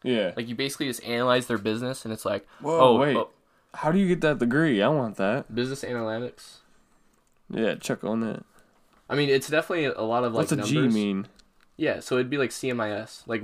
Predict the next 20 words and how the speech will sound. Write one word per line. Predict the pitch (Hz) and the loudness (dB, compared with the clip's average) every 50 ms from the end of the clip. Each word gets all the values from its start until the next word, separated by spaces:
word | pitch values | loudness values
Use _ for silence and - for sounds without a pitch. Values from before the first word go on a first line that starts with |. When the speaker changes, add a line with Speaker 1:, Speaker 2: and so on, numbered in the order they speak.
| 117 - | -4 -2
Speaker 2:
it's | 127 131 131 | -2 -2 0
basically | - 175 170 170 - - | 0 0 0 0 0 -2
what | 180 135 107 | 0 0 0
I'm | 101 120 131 | 0 -2 -4
doing. | 117 104 90 - - - - _ _ _ _ _ _ _ _ _ - | -4 -6 -8 -10 -14 -18 -20 _ _ _ _ _ _ _ _ _ -2
Like, | 117 110 - | -2 -2 -2
if | - 117 - | -4 -6 -4
you | - 147 | -2 0
get | 147 160 151 | 0 0 0
a | 143 | -2
degree | 127 123 113 123 131 | -4 -4 -4 -4 -4
in | 135 123 | -4 -6
C | - - 127 | -6 -8 -8
M | 123 120 120 | -6 -6 -4
I | 113 110 | -4 -4
S, | 113 117 - | -4 -6 -8
Computer | - - 107 - - 120 113 110 | -10 -14 -10 -6 -4 -4 -4 -4
Management | 113 110 110 110 104 - 127 113 | -4 -6 -6 -8 -8 -10 -12 -12
Information | - 120 - - 117 104 107 113 - 123 117 | -14 -14 -12 -10 -8 -8 -8 -6 -8 -10 -10
Systems, | - - 127 127 - - 139 139 139 139 - | -8 -10 -10 -10 -8 -8 -8 -8 -8 -10 -14